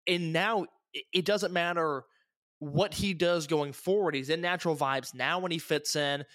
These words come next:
It doesn't matter if he's a heel or a face going forward. I have no doubt that he can fit into whatever he does.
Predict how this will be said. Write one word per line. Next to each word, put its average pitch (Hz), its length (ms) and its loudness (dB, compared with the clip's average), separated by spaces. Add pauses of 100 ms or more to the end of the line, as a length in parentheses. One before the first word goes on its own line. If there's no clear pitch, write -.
(140)
It 151 100 0
doesn't 160 200 0
matter 160 180 2
if 147 120 -2
he's 143 120 -4
a 131 60 -2
heel 185 400 0
or 165 100 2
a 135 60 2
face 170 300 -2
going 147 240 -2
forward. 185 280 0
I 156 100 2
have 165 140 -2
no 175 300 0
doubt 175 280 -2
that 160 100 -2
he 180 160 -2
can 147 180 0
fit 190 400 -2
into 180 260 2
whatever 143 440 0
he 131 160 -12
does. 165 500 0